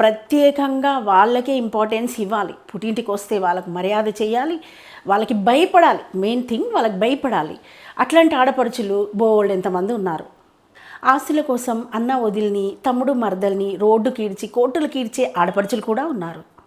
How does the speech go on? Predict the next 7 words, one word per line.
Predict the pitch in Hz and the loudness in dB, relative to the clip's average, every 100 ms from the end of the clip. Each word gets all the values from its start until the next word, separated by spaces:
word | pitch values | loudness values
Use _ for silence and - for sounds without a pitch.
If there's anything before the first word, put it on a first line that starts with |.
| - | -2
పుట్టింటి | 339 349 330 320 | 2 2 2 2
పరువు | 285 247 247 | 0 0 0
తీసి | 247 226 226 214 | -2 -4 -6 -2
కనబడ్డ | 240 262 240 226 220 | -2 0 0 2 2
వాళ్ళకల్లా | 220 208 202 214 208 202 233 - - 202 | 2 2 2 0 0 2 2 0 -6 -4
మా | 185 | 0
వదిన, | 185 185 208 202 190 | 0 0 -2 -2 -2